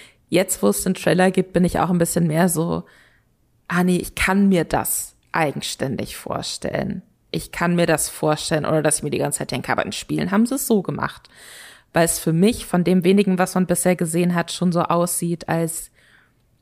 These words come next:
würde sich das schon gut anfühlen. Und ich bin jetzt auch endlich an einem Punkt, wo ich den, äh,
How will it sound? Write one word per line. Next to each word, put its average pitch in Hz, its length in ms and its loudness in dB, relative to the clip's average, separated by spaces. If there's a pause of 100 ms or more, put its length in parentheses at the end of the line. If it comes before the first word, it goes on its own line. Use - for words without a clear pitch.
(360)
würde 202 380 6
sich 196 340 -2
das 180 260 2
schon 180 520 2 (1000)
gut 180 400 -4 (240)
anfühlen. 262 960 4 (440)
Und 180 200 2
ich - 160 -6
bin 214 140 8
jetzt 208 200 4
auch 180 100 2
endlich 196 440 2
an 180 100 4
einem 175 100 2
Punkt, 208 760 4 (960)
wo 180 280 4
ich - 500 0
den, 185 500 4
äh, 170 500 2